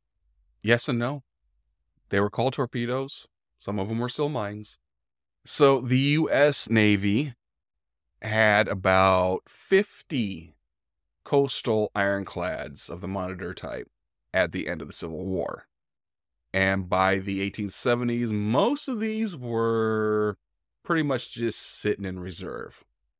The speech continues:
pretty much leaving the U S without a ironclad fleet.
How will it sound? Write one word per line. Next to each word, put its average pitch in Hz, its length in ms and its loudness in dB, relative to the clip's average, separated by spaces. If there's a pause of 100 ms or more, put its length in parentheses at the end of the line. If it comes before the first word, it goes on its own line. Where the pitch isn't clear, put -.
(380)
pretty 147 300 0
much 135 380 0
leaving 107 840 2
the 98 120 -4
U 95 220 -2
S 98 300 -2
without 87 720 -8
a 87 200 -10
ironclad 87 560 -10
fleet. - 540 -6